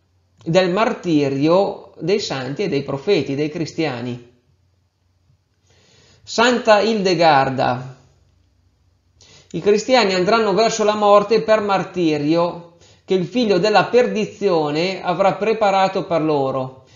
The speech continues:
in un numero tale che quegli assassini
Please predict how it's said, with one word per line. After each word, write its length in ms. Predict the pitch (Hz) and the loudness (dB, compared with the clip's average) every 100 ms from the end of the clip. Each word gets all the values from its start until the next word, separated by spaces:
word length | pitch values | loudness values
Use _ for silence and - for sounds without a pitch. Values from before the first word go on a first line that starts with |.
| - - _ | -20 -20 _
in 240 | 196 202 | -2 2
un 180 | 220 226 | 2 2
numero 540 | 254 277 202 185 208 214 | 0 0 2 2 0 2
tale 720 | 202 165 151 160 202 202 180 | 2 4 2 0 -2 -2 -4
che 200 | 185 - | -6 -2
quegli 380 | 214 214 170 170 | 0 2 2 -2
assassini 1200 | 170 208 208 - 185 160 151 160 202 196 175 | -4 -6 -6 -6 -4 -4 -2 -2 -2 -4 -12